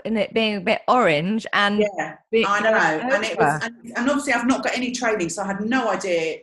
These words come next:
Speaker 2: whether I'd left it on too
Speaker 1: Yeah.
Speaker 2: long. But then you put a toner on it, and of course that then dulls it down a bit.
Speaker 1: Yeah.
Speaker 2: And actually, when I blow dried it and straightened it, I wanted to give it a little snip,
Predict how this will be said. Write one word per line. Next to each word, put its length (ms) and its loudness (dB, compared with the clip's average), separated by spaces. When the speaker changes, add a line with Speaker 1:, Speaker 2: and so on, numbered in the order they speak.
Speaker 2:
whether 300 0
I'd 160 -2
left 220 -4
it 80 -4
on 320 -6
too 100 -20
Speaker 1:
Yeah. 460 0
Speaker 2:
long. 140 -16
But 100 -6
then 140 2
you 140 0
put 120 0
a 140 -2
toner 460 -2
on 100 -2
it, 80 -2
and 80 -6
of 80 -14
course 160 -4
that 240 -4
then 260 -4
dulls 440 -4
it 160 -6
down 220 -4
a 80 -8
bit. 160 -4
Speaker 1:
Yeah. 160 -6
Speaker 2:
And 140 0
actually, 320 -2
when 180 -2
I 220 -8
blow 160 0
dried 320 -4
it 100 -4
and 100 -8
straightened 560 -6
it, 140 -4
I 100 0
wanted 280 -2
to 80 -6
give 180 -4
it 140 0
a 20 -8
little 160 -4
snip, 380 -2